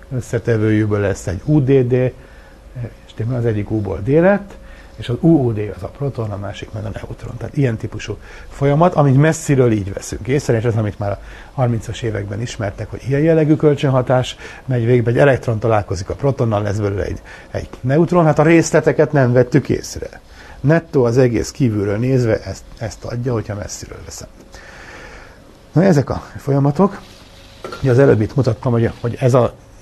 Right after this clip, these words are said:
ö, semleges gyenge áram, hogy kibocsátja a, neutrino kibocsátja a Z-t,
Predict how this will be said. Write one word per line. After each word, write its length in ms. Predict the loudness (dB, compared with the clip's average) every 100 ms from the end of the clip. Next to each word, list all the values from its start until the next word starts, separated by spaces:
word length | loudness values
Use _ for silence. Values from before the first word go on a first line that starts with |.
| -2
ö, 200 | 0 0 -4
semleges 640 | 0 2 4 2 0 -2
gyenge 380 | -2 -2 -4 -2
áram, 340 | -2 -2 -4
hogy 160 | -6 -6
kibocsátja 720 | -4 -4 -4 -6 -6 -6 -6
a, 240 | -6 -10 -12 -14 0
neutrino 560 | 2 4 2 -4 -6
kibocsátja 640 | -6 -6 -6 -6 -8 -6 -6
a 60 |
Z-t, 560 | -6 -2 0 0 -2